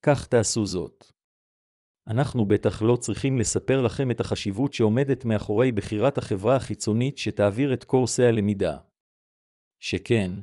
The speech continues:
אתם ודאי יודעים שזו צריכה לבצע את עבודתה באופן האפקטיבי ביותר,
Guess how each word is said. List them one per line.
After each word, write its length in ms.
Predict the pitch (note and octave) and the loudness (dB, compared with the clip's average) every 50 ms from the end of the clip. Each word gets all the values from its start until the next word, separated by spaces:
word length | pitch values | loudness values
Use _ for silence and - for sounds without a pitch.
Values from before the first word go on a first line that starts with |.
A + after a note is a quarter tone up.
| - _ _ _ _ _ - | -14 _ _ _ _ _ -14
אתם 240 | - - - A#2+ G#2 G2+ | -6 -2 0 0 0 0
ודאי 320 | F#2+ G#2 F#2 G#2 A#2 A#2+ | 0 0 2 4 4 4
יודעים 460 | A#2+ G#2+ G2+ F#2+ F#2+ - B2 C3 C3 B2 | 4 4 2 0 0 -2 -2 0 -2 -2
שזו 280 | - - - G2+ A2+ | -2 -2 -2 -2 -2
צריכה 380 | G#2 - - G#2 - - D3 C#3+ | -2 -2 -4 -6 -2 0 0 2
לבצע 440 | C#3 B2+ G2+ G#2 - - D#3 D3+ C#3 | 2 2 0 -2 0 2 2 2 2
את 120 | - - | 2 0
עבודתה 500 | A2+ G2+ G#2 G2 G#2 G2 - - C3+ C3+ | 0 0 0 0 0 0 2 2 2 2
באופן 480 | A2+ G#2 G#2+ G2+ C3+ C#3 - C3 G#2+ G2+ | 2 2 0 0 0 0 0 0 0 0
האפקטיבי 640 | G#2 G2 - - A2+ - - - C#3+ D#3 D#3 E3+ | 0 -2 -2 -6 -8 -8 -6 -4 -4 -4 -2 -2
ביותר, 580 | C3+ B2 A2+ G2+ F#2+ - - F#2+ E2+ D#2+ D2 - | 0 2 2 2 0 0 -2 -4 -2 -4 -4 -6